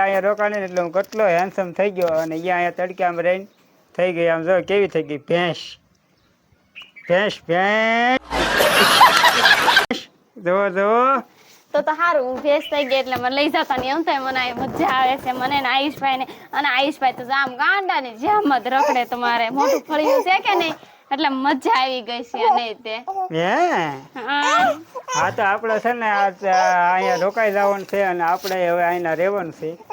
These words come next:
Speaker 1: આપણે જવાનું થતું
Speaker 2: એમ
Speaker 1: નથી.
Speaker 2: નહીં, હું બે દિવસ પછી વ્લોગમાં આવી, મારે બધાને કહેવું પડશે. તમે બધા કેમ છો? મજામાં ને? અને હું પણ મજામાં છું. તમે બધા મજામાં હોય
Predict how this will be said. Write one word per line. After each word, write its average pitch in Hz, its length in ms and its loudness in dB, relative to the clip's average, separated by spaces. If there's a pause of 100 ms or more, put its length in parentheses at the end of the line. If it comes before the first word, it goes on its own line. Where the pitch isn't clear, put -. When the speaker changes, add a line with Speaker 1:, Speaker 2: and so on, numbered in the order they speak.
(140)
Speaker 1:
આપણે 175 300 -2
જવાનું 175 380 0
થતું 175 200 -2
Speaker 2:
એમ 294 100 0
Speaker 1:
નથી. - 80 0
Speaker 2:
નહીં, 427 280 0
હું 403 140 0
બે 302 120 2 (100)
દિવસ 320 280 2
પછી 302 260 -2
વ્લોગમાં 277 440 0
આવી, 381 200 -2
મારે 285 120 0
બધાને 247 360 0
કહેવું 269 240 2
પડશે. 262 240 -4 (220)
તમે 262 260 2
બધા 254 200 0
કેમ 285 280 -6
છો? 294 140 -6
મજામાં 339 540 0
ને? 311 120 -2 (320)
અને 277 220 -10
હું 302 160 -6
પણ 311 280 -6 (120)
મજામાં 392 360 0
છું. 330 180 -8
તમે 285 240 -4
બધા 254 360 0
મજામાં 269 340 -2
હોય 359 220 4